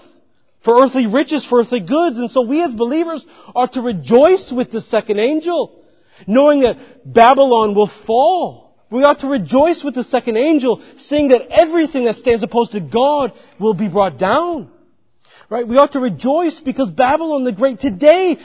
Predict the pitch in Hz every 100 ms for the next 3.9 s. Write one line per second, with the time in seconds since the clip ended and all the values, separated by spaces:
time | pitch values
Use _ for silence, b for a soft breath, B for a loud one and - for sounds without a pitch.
0 | B - 294 196 262 339 339 359 311 294
1 | - 339 415 415 403 - _ _ _ _
2 | _ b b 247 254 185 262 320 339 320
3 | 302 247 285 277 285 180 302 349